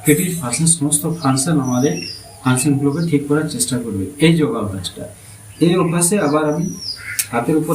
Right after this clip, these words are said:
হাত রেখে পেটের মধ্যে চাপ দেবো, এমনভাবে চাপ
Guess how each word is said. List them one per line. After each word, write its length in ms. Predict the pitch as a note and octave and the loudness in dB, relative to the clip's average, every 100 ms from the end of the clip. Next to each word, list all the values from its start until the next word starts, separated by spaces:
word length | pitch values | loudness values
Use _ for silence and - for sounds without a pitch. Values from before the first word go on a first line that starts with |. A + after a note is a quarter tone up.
| C#3+ | 0
হাত 140 | C#3+ C#3+ | 0 2
রেখে 200 | D#3 F#3 G3+ - - - - - | 2 4 -2 -4 -12 -14 -14 2
পেটের 260 | C#3+ D#3+ C#3+ | 4 4 2
মধ্যে 200 | C3+ D3+ - | 2 0 -2
চাপ 160 | - B2+ C3 | -2 0 0
দেবো, 160 | C#3 G3+ - - - - A2 | 0 -2 -6 -14 -18 -8 0
এমনভাবে 420 | D#3 G3+ E3+ G3 G3 | 2 4 2 0 0
চাপ 140 | C#3 | 0